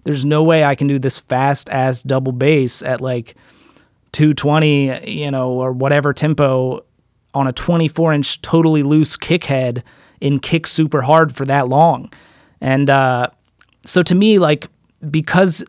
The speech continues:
I had to do more punch-ins to get the takes, i-, it's like,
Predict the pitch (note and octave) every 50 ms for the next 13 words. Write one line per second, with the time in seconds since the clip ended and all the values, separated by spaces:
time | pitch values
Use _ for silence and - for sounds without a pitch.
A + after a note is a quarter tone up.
0 | _ - C#3+ D3 D3 D#3+ E3 D#3 C#3+ C3 D#3+ E3 D#3+ D3+ C#3 C3+ - - - D#3
1 | E3+ F3 - - D#3+ C#3+ C3+ C3+ C3 B2+ - - - C3+ B2 A2+ A#2 C#3+ E3 G#3
2 | - _ _ - C#3+ B2 - - B2+ A#2+ A2+ - - - - - - - - _
3 | _ _ _ _ _ _ _ _ _ _ _ _ _ _ _ _ _ _ _ -
4 | - - - - - D#3 D#3 - - E3+ D#3+ D3+ C#3+ B2 - - - -